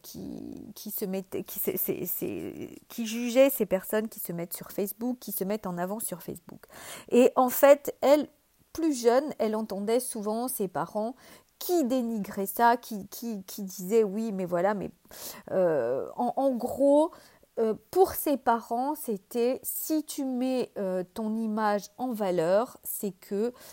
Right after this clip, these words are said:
bah, tu n'es pas très intelligente. » Voilà. Donc, pour elle, se mettre en a-, en valeur physiquement, cela voulait dire que elle n'était pas très intelligente ou qu'elle ne,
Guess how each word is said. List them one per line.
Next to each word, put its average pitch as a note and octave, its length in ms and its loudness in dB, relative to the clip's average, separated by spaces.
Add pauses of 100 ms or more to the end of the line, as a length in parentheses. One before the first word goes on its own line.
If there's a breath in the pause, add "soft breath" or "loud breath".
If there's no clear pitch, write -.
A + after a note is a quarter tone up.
(160 loud breath)
bah, G3 80 -2
tu - 160 -8
n'es G3 140 -2
pas G#3 200 -2
très G3+ 300 -8
intelligente. » F3+ 800 -10
Voilà. F3 260 -6
Donc, F#3 280 -8 (100)
pour C#4 240 -4
elle, F#3+ 200 2 (100)
se - 200 -4
mettre B3 320 -2
en F#3 100 -6
a-, - 120 -6
en F#3+ 160 -8
valeur F#3 560 2 (340 soft breath)
physiquement, G#3 920 -4 (240 loud breath)
cela D4+ 420 8
voulait A3 300 -2
dire B3+ 580 2
que C#4+ 320 2 (160)
elle A#3+ 220 0
n'était A3+ 260 -2
pas F3+ 240 2
très A3 300 -4
intelligente F3 640 -8
ou B3+ 100 -4
qu'elle G#3+ 240 0
ne, G#3+ 100 0